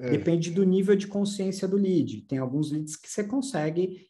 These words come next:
Speaker 2: levar no WhatsApp, tem alguns leads que tem que ir pra ligação. Então, hoje elas representam em torno de trinta a trinta e cinco por cento das nossas vendas.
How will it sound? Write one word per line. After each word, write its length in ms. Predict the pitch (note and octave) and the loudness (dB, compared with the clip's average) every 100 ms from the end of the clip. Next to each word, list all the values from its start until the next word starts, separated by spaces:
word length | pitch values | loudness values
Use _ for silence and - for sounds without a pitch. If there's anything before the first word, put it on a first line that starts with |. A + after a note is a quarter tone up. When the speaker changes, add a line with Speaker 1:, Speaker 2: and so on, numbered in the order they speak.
| - | -4
Speaker 2:
levar 420 | C#3+ D#3 B2+ C3+ | 2 2 2 0
no 100 | D3 | 0
WhatsApp, 640 | D#3 E3+ - D#3+ D3+ A#2 | -2 -4 -2 0 0 -4
tem 80 | - | -8
alguns 300 | A#2 A2+ B2 | -6 -4 -2
leads 160 | B2+ C3 | -4 -8
que 100 | - | -10
tem 140 | D#3+ | -8
que 60 | D3+ | -6
ir 20 | |
pra 140 | - D3+ | -4 -2
ligação. 400 | D#3 F3+ - B2 | -2 -4 -4 -6
Então, 320 | A#2+ C#3+ C3+ | -2 0 2
hoje 240 | C#3+ D3+ | 2 0
elas 240 | D#3 D#3 D3+ | -2 -4 -6
representam 500 | D3+ C#3+ C3 C#3+ D3+ | -4 -2 -2 -4 -6
em 40 | |
torno 180 | D3+ C#3+ | -4 -6
de 100 | C3+ | -6
trinta 400 | - E3 F#3+ E3+ | -4 -2 -2 -4
a 20 | |
trinta 260 | D#3 D#3+ D#3 | -4 -4 -4
e 60 | |
cinco 240 | D3+ C#3+ - | -4 -6 -8
por 100 | - | -10
cento 160 | C#3 | -6
das 160 | C3+ C3+ | -4 -4
nossas 300 | C3 C3+ C#3 | -6 -6 -6
vendas. 280 | A#2+ A2+ | -6 -8